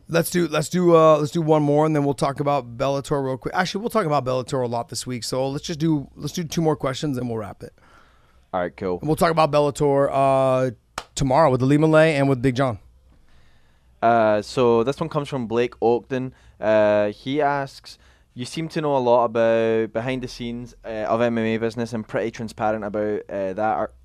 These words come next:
Speaker 2: he said, "You're pretty transparent about that. Are you a special case, or does everyone in the business know and just not wanna talk about it? Uh, if they do, why don't they talk about it? Love the videos. Keep it up."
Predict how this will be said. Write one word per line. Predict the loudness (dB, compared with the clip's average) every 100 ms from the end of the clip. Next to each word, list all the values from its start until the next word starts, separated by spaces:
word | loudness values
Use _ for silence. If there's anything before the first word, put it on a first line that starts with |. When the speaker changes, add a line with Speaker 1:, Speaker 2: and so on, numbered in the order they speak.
| _
Speaker 2:
he | -16 -6
said, | -6 -2
"You're | -4
pretty | -2 -4 -4
transparent | -6 -6 -2 0 0
about | -4 -2
that. | -2 -4 -8 -14
Are | -6
you | 0 0
a |
special | 0 -2 -2 -4
case, | -6 -2 0 0 -4
or |
does | -6 -2
everyone | -2 0 -2
in | -2
the | -2
business | -2 -4 -6 -8
know | -6 -4 -2
and | -4
just | -8 -6
not | -6
wanna | -4 -8
talk | -6 -8 -4
about | -2 -2
it? | -2 -8 -20 -20 _ -4
Uh, | 0 0 0 -2 -4
if | -8 -6
they | -4 -4
do, | -4 -2 0 0
why | 0 -2
don't | -2
they | -10
talk | -6 -6 -6
about | -4 -2 -2
it? | -6 -10 -8
Love | -8 -6
the |
videos. | -8 -6 -6 -8 -10 _
Keep | -18 -12
it |
up." | -8 -8 -10